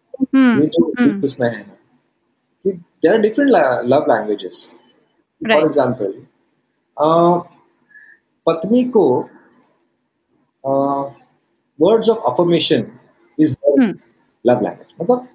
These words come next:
Speaker 2: कुछ भी खाना बनाया तो, "हाँ, बहुत अच्छा खाना बना है, आज मजा आया।"
Speaker 1: हाँ।
Speaker 2: कितना भी बोल दिया
Speaker 1: हाँ।
Speaker 2: तो वो खुश हो जाएगी। लेकिन पति को ये पता नहीं। उसको
Speaker 1: हाँ।
Speaker 2: लगता है कि, अ, गिफ्ट देने से वो खुश हो।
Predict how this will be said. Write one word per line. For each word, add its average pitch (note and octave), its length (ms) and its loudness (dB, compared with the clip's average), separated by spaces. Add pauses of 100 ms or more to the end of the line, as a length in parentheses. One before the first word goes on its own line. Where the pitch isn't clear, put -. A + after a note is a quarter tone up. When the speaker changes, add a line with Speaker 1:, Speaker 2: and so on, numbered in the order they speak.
(360)
Speaker 2:
कुछ F3+ 120 2
भी F#3 160 2
खाना D3 300 0
बनाया D3+ 180 -2
तो, E3 140 -4
"हाँ, D3 280 -2
बहुत C3+ 120 -2
अच्छा - 200 -4
खाना A2 240 -12
बना G2+ 220 -12
है, G2 60 -12
आज G2+ 80 -10 (100)
मजा A#2 160 -6
आया।" C4+ 380 -2
Speaker 1:
हाँ। B3+ 120 2
Speaker 2:
कितना - 220 -2
भी F#3 80 2
बोल D#3 240 2
दिया E3 160 2
Speaker 1:
हाँ। D#3+ 80 2
Speaker 2:
तो D3+ 60 2
वो C#3+ 160 -2
खुश - 260 -12
हो A#2 60 -10
जाएगी। - 300 -12 (340)
लेकिन G#3 220 0
पति G#3 220 0
को A3+ 120 2
ये A3 80 -2
पता G#3 200 2
नहीं। A#2 200 -4 (920)
उसको - 240 -6
Speaker 1:
हाँ। G3 100 2
Speaker 2:
लगता G3+ 240 0
है G3+ 80 0
कि, G3 480 0
अ, B2+ 160 2 (600)
गिफ्ट A3 220 0
देने D#3+ 240 0
से D3+ 120 -4
वो C3+ 80 -4
खुश - 280 -14
हो। - 60 -20